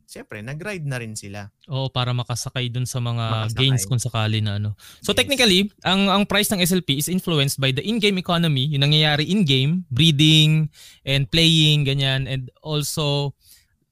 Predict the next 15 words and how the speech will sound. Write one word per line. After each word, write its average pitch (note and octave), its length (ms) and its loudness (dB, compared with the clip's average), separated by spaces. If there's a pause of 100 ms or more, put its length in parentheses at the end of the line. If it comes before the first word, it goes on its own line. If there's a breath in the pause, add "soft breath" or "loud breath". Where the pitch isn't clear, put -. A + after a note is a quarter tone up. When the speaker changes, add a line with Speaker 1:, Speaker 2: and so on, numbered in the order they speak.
(120)
Speaker 2:
secondly, E3 720 2
is D#3 240 -2
influence D#3+ 480 0
siya C3 320 -2
ng C#3 80 -2
mga C#3 220 -2 (100)
outside C#3 320 2
force, C#3+ 460 -2
<laughs> D3 60 4
like C#3+ 200 2
yung D#3 80 6
Speaker 1:
Yes, C#3+ 80 -2
Speaker 2:
traders. B2+ 400 2
Speaker 1:
external G#2+ 320 -6
na. F#2+ 100 -16